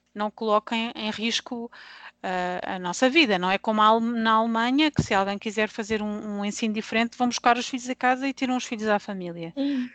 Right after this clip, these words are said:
Speaker 2: Uhum.
Speaker 1: Ah, não é? Não é isso que está a acontecer em Portugal. O que acontece em Portugal é, muitas das vezes, o caminho ser, eh,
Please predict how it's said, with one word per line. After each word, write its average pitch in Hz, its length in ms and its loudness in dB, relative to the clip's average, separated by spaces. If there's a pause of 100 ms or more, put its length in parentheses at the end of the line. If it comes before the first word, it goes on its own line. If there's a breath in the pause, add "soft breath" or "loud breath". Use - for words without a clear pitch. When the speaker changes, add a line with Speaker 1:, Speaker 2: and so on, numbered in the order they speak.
Speaker 2:
Uhum. 240 400 -14
Speaker 1:
Ah, 202 320 6
não 196 140 0
é? 214 180 -2 (120)
Não 214 200 2
é 208 80 4
isso 220 180 -2
que - 80 -8
está - 160 0
a 214 40 4
acontecer 220 480 -6
em 208 100 -8
Portugal. 175 440 -14
O - 20 -20
que 190 100 -16
acontece 202 400 -6
em 233 40 -6
Portugal 240 440 2
é, 262 80 2
muitas 247 340 -4
das 240 160 -4
vezes, 269 320 -4
o 269 60 -6
caminho 262 400 -2
ser, 269 320 0
eh, 233 800 -2